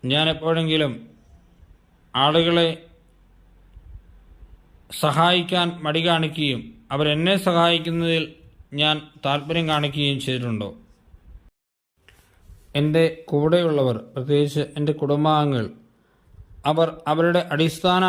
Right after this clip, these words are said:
ആവശ്യങ്ങൾക്ക് പണം ചെലവഴിക്കുമ്പോൾ അവരോട് ദേഷ്യപ്പെടുകയും അവരെ അമിതമായി നിയന്ത്രിക്കുകയും ചെയ്തിട്ടുണ്ടോ? എൻ്റെ ബാങ്ക് ബാലൻസ് ഇടയ്ക്കിടെ ചെക്ക് ചെയ്യുകയും അതിൽ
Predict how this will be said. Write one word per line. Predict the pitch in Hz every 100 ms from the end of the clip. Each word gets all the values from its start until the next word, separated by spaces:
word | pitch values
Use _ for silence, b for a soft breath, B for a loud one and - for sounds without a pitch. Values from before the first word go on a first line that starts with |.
| 165
ആവശ്യങ്ങൾക്ക് | 160 165 170 170 160 151 147 120 -
പണം | 127 147 160
ചെലവഴിക്കുമ്പോൾ | 165 151 143 139 139 139 110 90 - _ _
അവരോട് | 120 131 143 143 - - 117
ദേഷ്യപ്പെടുകയും | 127 - 151 151 147 151 147 - -
അവരെ | 123 131 143 - b b b -
അമിതമായി | 131 160 180 180 175 170 165 170 131
നിയന്ത്രിക്കുകയും | 135 143 156 151 156 156 151 - -
ചെയ്തിട്ടുണ്ടോ? | 131 131 131 120 98 85 - _ _ _ _ _ _ _ _ _ _ _ _ _ _ _ _ _ _ _ _ - _ - _ - - - _ 151
എൻ്റെ | 165 170 165
ബാങ്ക് | 170 175 185
ബാലൻസ് | 175 170 151 - _ 135
ഇടയ്ക്കിടെ | 147 143 165 160 160 - _ - -
ചെക്ക് | 147 - 175
ചെയ്യുകയും | 175 156 139 117 85 - _ -
അതിൽ | 131